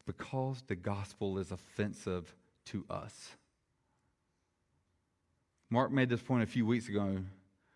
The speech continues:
and I'm repeating it now. The gospel is an offensive message to us. Here's what it says. Here's what the gospel says about us.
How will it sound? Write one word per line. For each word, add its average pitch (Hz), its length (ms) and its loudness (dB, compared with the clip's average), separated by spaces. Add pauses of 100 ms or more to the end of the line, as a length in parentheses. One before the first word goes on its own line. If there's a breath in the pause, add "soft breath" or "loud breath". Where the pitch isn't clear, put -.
(260)
and 104 120 4
I'm 104 100 6
repeating 117 440 4
it 104 100 2
now. 117 240 6
The 107 160 0
gospel 110 880 0 (260 loud breath)
is 113 160 2
an 110 140 6
offensive 104 1080 4 (300 soft breath)
message 110 720 6 (400 soft breath)
to 139 320 8
us. 85 320 -2 (440 soft breath)
Here's 160 240 8
what 165 120 4
it 127 80 4
says. 95 360 4 (520 soft breath)
Here's 160 160 6
what 208 80 8
the 147 80 6
gospel 139 360 4
says 127 320 6
about 98 360 2
us. 104 500 0